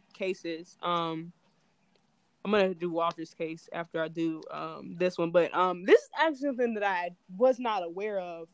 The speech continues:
until I read this book. Um, but,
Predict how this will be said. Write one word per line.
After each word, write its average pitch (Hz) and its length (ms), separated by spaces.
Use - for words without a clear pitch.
until 196 360
I 175 220
read 208 240
this 175 160
book. 175 340
Um, 170 440
but, 220 440